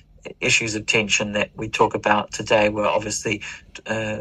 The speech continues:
talked about, the, uh, situation in the Pacific, uh, where you've got both you know, Western countries and China are really embarking on, on something of a great game at the moment to sign up as many agreements,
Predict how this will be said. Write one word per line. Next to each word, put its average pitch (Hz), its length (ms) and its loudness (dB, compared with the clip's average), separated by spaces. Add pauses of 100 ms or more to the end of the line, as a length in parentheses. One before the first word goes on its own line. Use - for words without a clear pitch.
talked 110 280 0
about, 104 420 0
the, 107 420 -2
uh, 110 160 -2
situation 113 520 4
in 107 60 -4
the 107 60 0
Pacific, - 580 2 (380)
uh, 104 240 4
where 107 400 4 (340)
you've - 200 -8
got - 240 0 (280)
both 113 360 -6 (840)
you 120 80 -6
know, 113 80 -6
Western 127 320 -2
countries 113 420 -2
and 107 160 -2
China 214 480 0 (400)
are 110 500 0 (380)
really 117 360 2
embarking 110 540 -4
on, 107 200 -4
on 107 120 -10
something 110 300 -6
of 107 100 -4
a 104 40 -8
great 107 280 -6
game 120 260 2
at - 100 -10
the 110 60 -10
moment 107 300 -4
to 113 60 -2
sign 110 280 -2
up 104 140 -4
as 107 100 -4
many 110 240 0
agreements, 107 520 -2